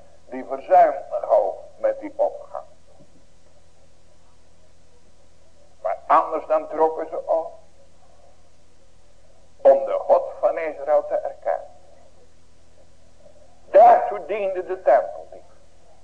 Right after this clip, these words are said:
Daarom staat in de tekst: "Voor mijn huis zal daar ingebouwd worden, spreekt de Heere der Heerscharen. En de rechtsnoer zal over Jeruzalem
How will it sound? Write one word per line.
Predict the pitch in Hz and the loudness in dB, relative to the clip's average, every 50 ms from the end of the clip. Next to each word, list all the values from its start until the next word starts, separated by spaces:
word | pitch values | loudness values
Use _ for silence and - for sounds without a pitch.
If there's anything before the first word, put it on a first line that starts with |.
| - - - - - - - - - - - - - - - - - - - - - | -20 -20 -20 -20 -20 -20 -20 -20 -20 -20 -20 -20 -20 -20 -20 -20 -20 -20 -20 -20 -18
Daarom | - - - 175 175 175 180 - - | 0 6 8 8 8 8 6 4 -2
staat | - - - 240 233 208 185 160 - | -6 -4 2 4 8 8 8 6 6
in | 143 156 | 2 -4
de | 160 160 - | -6 -8 -2
tekst: | - 196 180 - - - | 0 2 2 2 0 -4
"Voor | 160 135 123 | -8 -8 -10
mijn | 120 120 131 127 120 - | -6 -2 -2 0 0 0
huis | - - 160 202 247 269 262 - - - - - - - - - - - | 2 6 6 8 8 6 4 0 -4 -10 -14 -16 -20 -20 -20 -20 -20 -18
zal | - - - 170 208 226 | -10 0 4 6 6 6
daar | - 214 214 - - | 6 6 4 4 2
ingebouwd | 208 226 226 185 208 202 - 208 196 190 196 196 185 | -2 -6 -2 -2 -2 2 6 6 8 8 6 4 2
worden, | 180 175 160 160 | -2 -2 -2 -4
spreekt | - - - - 170 170 165 143 - | -6 -8 -6 -4 -4 -4 -4 -4 -8
de | 151 139 | -8 -6
Heere | 127 151 165 170 160 156 135 - - - - - - | -4 -2 -2 0 -2 -2 -4 -6 -10 -14 -20 -20 -4
der | - 117 120 | 0 0 0
Heerscharen. | 110 113 143 170 165 156 - - - - 170 185 170 147 127 110 - - - - - | 2 0 0 0 0 0 -2 -6 -2 4 6 8 8 8 8 6 4 2 -2 -8 -2
En | - 113 117 - - - | 2 4 4 4 2 -2
de | - | -2
rechtsnoer | - 185 226 - - - - - - 208 196 202 196 202 - - - - - - - - | 0 0 0 0 -2 -6 -12 -14 -6 -2 2 2 2 2 2 -2 -8 -18 -20 -20 -20 -18
zal | - - - 196 208 220 233 214 196 - - | -4 2 6 8 8 10 8 8 6 4 6
over | 202 214 202 180 156 170 190 175 | 6 6 6 4 2 2 0 0
Jeruzalem | - 170 175 180 208 202 160 170 180 185 180 175 - | 0 0 -2 -2 -2 -6 -6 2 4 6 6 6 4